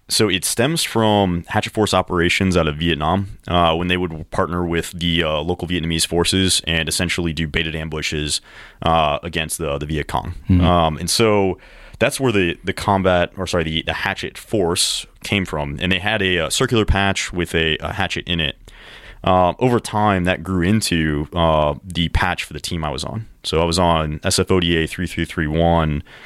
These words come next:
Speaker 1: uh, and the, the nickname of the team is Hatchet Force. And then a lot of teams have nicknames like three four, so their, uh, nickname is Death Machine.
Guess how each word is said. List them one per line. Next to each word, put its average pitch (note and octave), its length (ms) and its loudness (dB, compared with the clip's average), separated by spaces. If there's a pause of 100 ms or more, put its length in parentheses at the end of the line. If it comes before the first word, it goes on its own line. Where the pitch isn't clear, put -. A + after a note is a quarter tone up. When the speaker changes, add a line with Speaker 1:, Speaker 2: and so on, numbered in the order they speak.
(260)
Speaker 1:
uh, E2 320 2
and E2 300 -2
the, D#2 200 -2
the E2+ 60 0
nickname F2+ 420 0
of D2 60 -6
the C2 80 -10
team F2 420 -2
is C#2+ 180 0
Hatchet - 360 -6
Force. - 420 -10
And G2 100 2
then F#2+ 280 0
a - 20 -10
lot A#2 160 2
of F#2+ 60 0
teams G2 280 -2
have F2 140 -2
nicknames E2+ 460 0
like D#2 140 0
three F#2+ 180 -2
four, F#2+ 320 2
so D#2+ 340 0 (420)
their, F2+ 260 4
uh, E2+ 200 4
nickname E2 340 -4
is D2 160 -4
Death D#2+ 200 -4
Machine. B2+ 340 -2